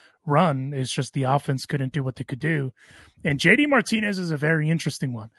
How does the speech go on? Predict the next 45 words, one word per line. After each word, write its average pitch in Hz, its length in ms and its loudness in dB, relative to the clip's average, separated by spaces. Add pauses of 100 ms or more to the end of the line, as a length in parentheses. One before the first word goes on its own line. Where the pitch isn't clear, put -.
(260)
because 160 240 0
I 160 80 2
think, 262 360 -2 (1120)
I 180 100 6
think 240 180 6
J 269 120 4
D 269 100 2
Martinez 233 560 2
obviously 190 540 2
outplayed 160 480 2
his 143 120 -8
ten 151 220 -4
million 139 260 -4
dollars. 117 380 -8
I 151 140 2
don't 185 160 -2
know. 175 220 0
I 160 120 0
mean, 151 140 0
he's 143 120 -4
thirty-five. 165 720 0 (400)
So, 151 280 0
I 143 60 -2
mean, 147 240 -4 (160)
is 151 140 -2
he 147 100 -4
gonna 151 160 -4
try 156 220 0
to 160 100 0
get 175 120 -6
multiple 175 440 -4
years? 202 280 -8
I 160 40 -4
mean, 143 140 -2
obviously 151 460 0
every 143 180 -2
guy 135 200 -2
wants 135 240 -6
to - 60 -18
go 143 140 -4
get 139 140 -6
multiple 143 380 -6
years 156 320 -4
from 139 140 -6
somebody. 123 480 -6